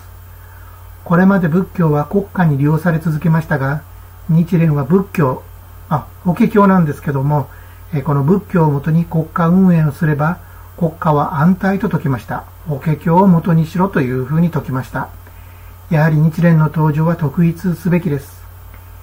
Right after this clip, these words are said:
江戸時代檀家制度により、寺院は葬儀法要などによって商売繁盛となりました。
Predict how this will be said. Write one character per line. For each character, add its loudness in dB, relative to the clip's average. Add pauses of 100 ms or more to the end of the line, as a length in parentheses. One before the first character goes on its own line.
(260)
江 0
戸 4
時 -2
代 2
檀 0
家 0
制 2
度 4
に 6
よ 4
り、 0 (640)
寺 0
院 6
は 0
葬 2
儀 0
法 0
要 4
な 2
ど 0
に 2
よ 2
っ -4
て -4
商 2
売 2
繁 2
盛 0
と -2
な 2
り -2
ま -2
し -20
た。 -8